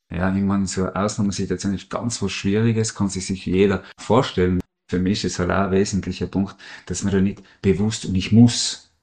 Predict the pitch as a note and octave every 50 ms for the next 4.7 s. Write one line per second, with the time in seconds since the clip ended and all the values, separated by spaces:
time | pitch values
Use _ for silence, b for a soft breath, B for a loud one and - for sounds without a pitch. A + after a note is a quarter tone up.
0 | _ - F2+ F#2+ G#2 G#2 F2+ - - - F#2 F#2+ - - A2+ G#2 F#2 F#2 F2 F#2
1 | F#2+ G2 F#2+ F2 E2 - - - - - - F#2+ E2+ - F2 E2 - F#2 F#2+ G2
2 | - - E2 E2 D#2+ D#2+ - D#2 D2+ D2 - - - - _ _ b b b E2
3 | F2+ F#2 F#2 F#2 E2+ F#2+ F2+ G2+ A#2 A#2 - - G#2+ G#2 G2 - - _ - -
4 | - - - F#2 E2+ E2+ E2+ F2 G#2 G2+ - G2 F#2+ F#2